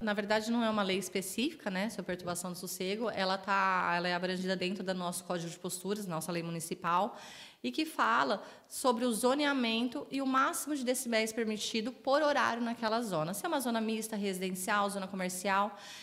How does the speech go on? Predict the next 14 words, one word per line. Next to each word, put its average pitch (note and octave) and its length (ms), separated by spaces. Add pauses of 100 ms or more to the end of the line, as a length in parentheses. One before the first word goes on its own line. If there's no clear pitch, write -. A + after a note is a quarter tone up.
(160)
Então, C4+ 220
a D4+ 100
gente C4+ 260
trabalha A#3+ 360
em B3 60
cima A#3 240
de G3 80
denúncias, F#3+ 760 (520)
né? E3+ 320
A, F#3+ 300
a F#3 60
pessoa G3+ 360
liga G#3 260
aqui, C#4 440